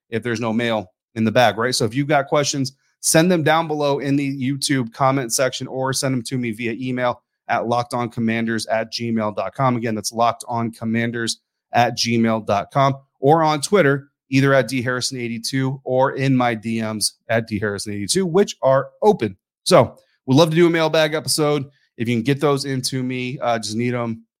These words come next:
as early as Friday morning, Friday before noon Eastern time, uh, and we'll see if we can get a mailbag episode. And if it's successful, guys, we'll do it every single week. I would love to get your questions here on the show, uh, and go over some things with you. So I'm signing off for today.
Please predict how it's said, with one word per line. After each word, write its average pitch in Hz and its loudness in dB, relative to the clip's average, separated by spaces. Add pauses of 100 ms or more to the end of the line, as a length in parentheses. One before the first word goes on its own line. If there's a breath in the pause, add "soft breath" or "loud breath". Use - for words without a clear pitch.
(540)
as 123 2
early 131 0
as 120 -2
Friday 123 2
morning, 123 -2
Friday 123 0
before 120 -4
noon 120 0
Eastern 127 -4
time, 123 -2 (260)
uh, 113 0
and 113 -2
we'll 107 -2
see 117 -4
if 113 0
we 113 -6
can 110 -4
get 110 -2
a 107 -4
mailbag 107 -2
episode. 107 -2 (340)
And 113 2
if 117 2
it's 120 2
successful, 185 2
guys, 196 2
we'll 147 4
do 156 2
it 147 2
every 147 0
single 139 -2
week. 127 0
I 113 2
would 104 -2
love 117 -2
to 110 -12
get 113 -8
your 113 -10
questions 113 0 (320)
here 127 2
on 120 0
the 113 -2
show, 110 0 (240)
uh, 110 0
and 107 -2
go 104 0
over 104 -4
some 98 -6
things 101 -8
with 104 -8
you. 101 -12
So 123 0
I'm 113 2
signing 156 4
off 151 2
for 165 0
today. 143 0